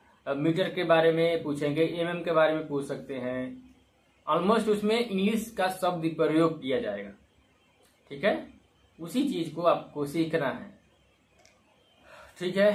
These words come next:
तो ये चीज़ें टेस्ट में पूछे जाएंगे, और टेस्ट में अगर आप फेल भी होते हैं तो मेरे ख्याल से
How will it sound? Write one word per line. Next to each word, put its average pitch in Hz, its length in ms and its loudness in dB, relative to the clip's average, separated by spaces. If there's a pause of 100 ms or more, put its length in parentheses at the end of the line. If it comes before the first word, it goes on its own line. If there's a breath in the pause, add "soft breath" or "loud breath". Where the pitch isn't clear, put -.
(140)
तो 180 60 -4
ये 185 200 2
चीज़ें 190 540 0
टेस्ट 180 300 -4
में 185 140 -4
पूछे 170 240 -6
जाएंगे, 175 420 -4
और 151 340 4
टेस्ट 175 220 -6
में 175 80 -4
अगर 156 220 4
आप 151 180 2
फेल 165 180 0
भी 165 140 -6
होते 160 360 -2
हैं 160 220 -2 (720)
तो 180 460 -4 (340)
मेरे 147 240 -2
ख्याल 156 240 0
से 160 360 0